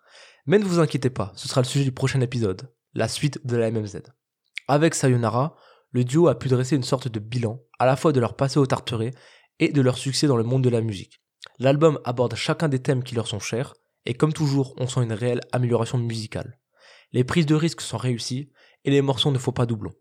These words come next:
L'absence de certification dénote aussi d'un projet plus qualitatif et moins mainstream. Malheureusement ou heureusement,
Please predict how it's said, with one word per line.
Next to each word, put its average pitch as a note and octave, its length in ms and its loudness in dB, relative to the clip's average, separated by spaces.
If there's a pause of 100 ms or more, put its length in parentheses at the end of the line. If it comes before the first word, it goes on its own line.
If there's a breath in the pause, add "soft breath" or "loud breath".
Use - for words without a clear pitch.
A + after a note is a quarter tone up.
(600 soft breath)
L'absence E3 440 4
de C3 80 0
certification C#3+ 680 -2
dénote B2 300 2
aussi C3+ 220 0
d'un B2+ 80 4
projet C#3 280 0
plus C3 160 -10
qualitatif C3+ 640 -2
et - 80 -4
moins C3+ 160 2
mainstream. B2 520 -2 (760 soft breath)
Malheureusement D3 680 6
ou C3+ 160 4
heureusement, B2 420 2